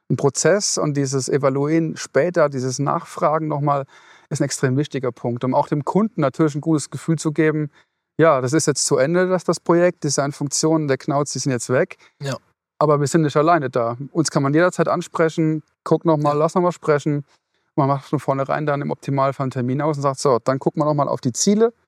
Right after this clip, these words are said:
Speaker 2: Ja.
Speaker 1: und schauen, was davon haben wir erreicht oder was, ähm, muss man noch anpassen.
Speaker 2: Ja,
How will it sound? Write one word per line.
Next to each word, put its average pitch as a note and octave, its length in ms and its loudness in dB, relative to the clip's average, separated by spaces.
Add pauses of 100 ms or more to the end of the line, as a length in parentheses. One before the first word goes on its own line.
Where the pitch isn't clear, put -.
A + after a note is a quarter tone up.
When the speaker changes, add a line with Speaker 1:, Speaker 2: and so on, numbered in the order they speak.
(160)
Speaker 2:
Ja. E3 140 0 (300)
Speaker 1:
und D3+ 220 0 (140)
schauen, C#3+ 400 -2 (140)
was D3 220 -4
davon D3 220 -2
haben C#3+ 140 0
wir C3 60 0
erreicht B2+ 420 2
oder D3 300 2 (160)
was, - 240 -2
ähm, B2 400 -4
muss C#3 160 -4
man C3 80 0
noch C3 80 -2
anpassen. C3 420 -4 (420)
Speaker 2:
Ja, A#2 140 -8